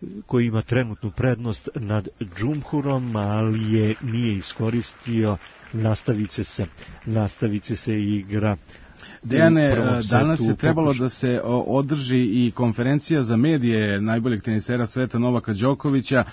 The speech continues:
Speaker 2: Ona je odložena za ponedeljak, čuli smo, a nadamo se da će Novak imati u svom gradu mnogo više uspeha nego u Monte Carlu, e, svom zvaničnom prebivalištu,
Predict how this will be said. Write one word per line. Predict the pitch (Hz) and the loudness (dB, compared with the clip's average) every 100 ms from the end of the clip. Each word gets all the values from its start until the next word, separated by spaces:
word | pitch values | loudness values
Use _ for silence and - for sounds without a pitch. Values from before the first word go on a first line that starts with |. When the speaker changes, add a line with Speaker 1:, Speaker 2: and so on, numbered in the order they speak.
| - - | -10 -2
Speaker 2:
Ona | 120 147 | 2 4
je | 143 | 4
odložena | 147 160 139 143 127 | 2 2 0 0 0
za | 120 | -2
ponedeljak, | - 117 120 127 147 139 - 123 107 | 0 0 2 2 2 0 -2 -2 -2
čuli | - 143 147 | 0 0 0
smo, | - 139 | 0 2
a | 131 | 4
nadamo | 120 131 135 139 | 4 4 2 0
se | - | 0
da | 127 | -4
će | 127 131 | -2 0
Novak | 139 127 - | 0 0 0
imati | 143 135 131 | 0 0 -2
u | |
svom | - 135 123 | -2 0 2
gradu | 123 131 127 | 2 2 4
mnogo | 127 131 123 | 2 2 2
više | 123 123 - | 2 0 -2
uspeha | 127 - 131 131 | -4 -2 -2 2
nego | 127 120 | 2 2
u | |
Monte | 123 131 120 | 4 2 0
Carlu, | 95 139 131 107 - - - | 2 4 4 0 -4 -20 -6
e, | 110 110 107 | 0 2 0
svom | - 123 123 120 107 | 0 2 4 4 2
zvaničnom | 107 123 123 - 110 | 2 2 2 0 -2
prebivalištu, | 107 110 120 135 131 117 - | 0 0 4 4 4 2 0